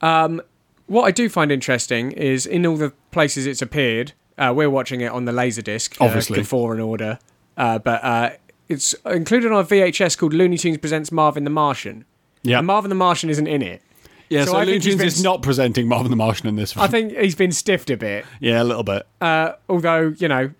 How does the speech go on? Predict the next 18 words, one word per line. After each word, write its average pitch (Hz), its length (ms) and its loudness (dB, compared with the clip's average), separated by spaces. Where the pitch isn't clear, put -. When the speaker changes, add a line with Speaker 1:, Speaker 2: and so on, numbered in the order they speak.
Speaker 1:
maybe 151 520 0
that 147 300 -2
does 151 240 2
suggest 113 500 -4
that 127 120 -2
whatever 123 300 0
happens 120 340 0
in 123 100 -2
this 110 440 -2
feeds 113 480 2
quite 117 360 0
directly 117 600 0
into 107 180 -6
some 117 140 -4
Marvin 104 280 -2
the 107 60 -6
Martian 117 380 0
stuff - 460 -8